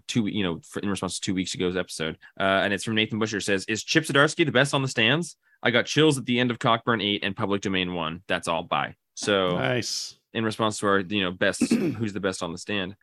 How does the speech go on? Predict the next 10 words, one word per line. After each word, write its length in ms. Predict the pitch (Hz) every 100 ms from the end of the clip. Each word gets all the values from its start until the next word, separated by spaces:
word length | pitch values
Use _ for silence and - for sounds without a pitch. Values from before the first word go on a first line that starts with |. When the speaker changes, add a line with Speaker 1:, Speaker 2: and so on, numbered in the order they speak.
| _
Speaker 1:
Um, 300 | 190 202 202
guys, 340 | - 233 269 285
should 140 | 233
we 80 | 233
talk 320 | 247 254 -
about 320 | 214 208 196 -
the 120 | 147
comics 600 | - 139 165 190 - -
this 260 | 175 185 190
week? 320 | 202 196